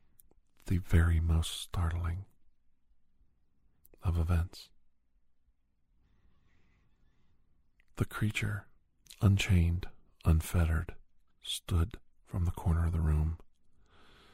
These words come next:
as cramped as we were in that small shop. They parted away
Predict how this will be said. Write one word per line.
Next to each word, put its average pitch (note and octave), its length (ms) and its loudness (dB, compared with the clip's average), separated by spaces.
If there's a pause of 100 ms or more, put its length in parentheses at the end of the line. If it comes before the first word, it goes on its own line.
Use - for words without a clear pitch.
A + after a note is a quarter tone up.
(840)
as - 120 -2
cramped - 440 0
as F#2+ 120 -6
we D#2 120 4
were D#2 240 2
in D#2+ 100 0
that E2+ 160 -2
small F2 540 -2 (1400)
shop. - 540 -6 (2000)
They G#2 100 -2
parted G2 500 0 (1300)
away E2 500 0